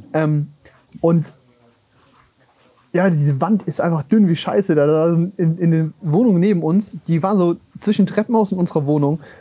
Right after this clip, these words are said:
Das ist maximal ein Zimmer, zwanzig Quadratmeter. Da saß irgendjemand drin und der war richtig abgefuckt. Der hat irgendwann so richtig gegen diese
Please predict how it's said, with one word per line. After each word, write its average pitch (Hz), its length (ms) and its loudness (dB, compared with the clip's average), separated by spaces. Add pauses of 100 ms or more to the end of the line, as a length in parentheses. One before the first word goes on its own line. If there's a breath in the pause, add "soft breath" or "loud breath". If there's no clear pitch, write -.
(360 loud breath)
Das 156 120 2
ist 165 140 -2
maximal 196 440 2
ein 175 160 0
Zimmer, 175 280 -2
zwanzig 160 260 -4
Quadratmeter. 147 400 0
Da 135 40 -2
saß 151 220 -2
irgendjemand 160 380 -2
drin 165 80 0
und 147 60 0
der 131 100 0
war 127 100 -2
richtig - 260 -10
abgefuckt. 135 360 -4
Der 135 60 0
hat 135 60 -2
irgendwann 165 200 2
so 170 60 2
richtig 165 260 -2
gegen 175 160 2
diese 165 180 0